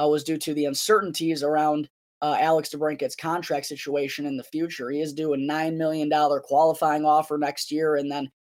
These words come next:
he could also become an unrestricted free agent the year after that if he does, in fact, sign that qualifying offer. So maybe that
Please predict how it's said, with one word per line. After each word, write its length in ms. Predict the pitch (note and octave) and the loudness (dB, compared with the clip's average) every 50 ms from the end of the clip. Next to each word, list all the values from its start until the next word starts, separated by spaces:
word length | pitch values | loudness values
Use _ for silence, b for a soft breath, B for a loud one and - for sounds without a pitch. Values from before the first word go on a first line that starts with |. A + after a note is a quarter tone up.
| _ _ _ _ | _ _ _ _
he 60 | E3 D#3 | -6 -2
could 120 | - E3 | 2 4
also 280 | E3 F3 G#3 G#3 - F3 | 4 4 4 4 2 0
become 320 | E3+ E3 D#3+ F3 E3+ E3+ | 0 0 -2 -2 -2 0
an 80 | D#3+ C#3+ | 0 0
unrestricted 600 | C#3+ D#3+ E3+ D#3+ D#3+ - - D#3+ D#3 - D3+ D3+ | 0 0 -2 -4 -4 -4 -4 -4 -4 -4 -8 -8
free 220 | - D#3+ D#3+ D3+ | -6 -2 0 0
agent 240 | D#3 D#3+ D3+ C#3 C3+ | 0 0 -2 -8 -8
the 60 | C3 | -8
year 180 | C#3 D3+ D#3+ E3 | -4 -2 2 2
after 260 | E3 D#3+ D#3+ - D3 C#3+ | 2 2 2 0 0 2
that 260 | D3+ E3+ G3 F#3+ D#3+ | 4 4 4 4 2
if 100 | C#3 - | 0 -4
he 100 | C#3+ C#3 | -4 0
does, 260 | D3+ D#3+ F#3+ F3+ D#3 | 2 2 2 2 0
in 120 | D#3 D3+ | -4 -6
fact, 320 | - D#3+ D3 D3 D3 - - | -2 0 0 0 -2 -4 -6
sign 280 | - D3 D3+ D#3 D3+ | -6 -4 -4 -4 -4
that 200 | D3 C#3 B2+ A#2 - - | -4 -4 -4 -6 -2 0
qualifying 540 | D3+ D#3 F3 E3+ E3 - C#3+ C3+ C#3 C3+ | 2 4 4 2 0 -2 -6 -6 -6 -6
offer. 340 | B2 C3 C3 C3 - - C3+ | -6 -8 -8 -8 -8 -8 -8
So 300 | - - C3+ C3 C3 B2+ - _ _ _ _ _ _ | -8 -6 -4 -4 -4 -6 -8 _ _ _ _ _ _
maybe 420 | E3+ F3+ G#3+ A#3+ B3 A3 B3 B3 A#3 | -4 -2 0 0 0 -2 -2 0 2
that 240 | G#3+ G#3 G#3 F#3+ | 4 4 4 4